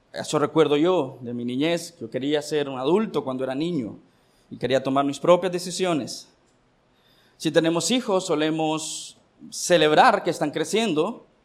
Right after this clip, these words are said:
De hecho, nuestros hijos comienzan a crecer,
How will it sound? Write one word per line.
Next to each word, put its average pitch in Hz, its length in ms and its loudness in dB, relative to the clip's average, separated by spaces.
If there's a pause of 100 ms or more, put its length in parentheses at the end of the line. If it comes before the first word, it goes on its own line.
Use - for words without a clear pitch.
(440)
De 156 160 4
hecho, 170 200 2
nuestros 156 340 -2
hijos 165 360 -2
comienzan 156 440 -2
a 127 80 -6
crecer, 190 560 0